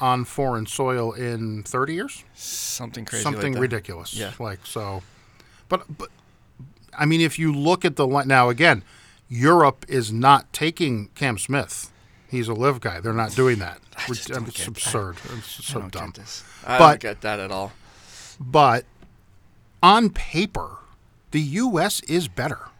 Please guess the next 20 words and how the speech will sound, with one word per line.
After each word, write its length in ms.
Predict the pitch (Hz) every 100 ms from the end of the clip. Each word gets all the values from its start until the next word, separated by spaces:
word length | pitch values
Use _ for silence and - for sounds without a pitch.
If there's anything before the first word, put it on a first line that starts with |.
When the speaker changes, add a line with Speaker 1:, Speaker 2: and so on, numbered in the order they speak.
| _ - _ _ -
Speaker 2:
On 160 | 107 95
paper. 300 | - - - - _ _ _
Speaker 1:
On 180 | 175 190
paper. 460 | 180 175 - - -
I 80 | 160
mean, 160 | 175
yes, 300 | 160 139 -
you've 160 | 143 131
got 200 | 156 147
Rahm. 320 | 131 117 87 - -
Okay. 240 | 110 101 - _ -
Speaker 2:
Yeah. 160 | 98 98 _ _ -
Speaker 1:
No, 260 | 147 151 139
no 220 | 156 165
question. 500 | 151 123 85 - 87 _ _ _ _ _ _ _
Speaker 2:
But 140 | -
you 80 | 147
can't 240 | 156 143
ride 280 | 107 104 101
that. 200 | 107 -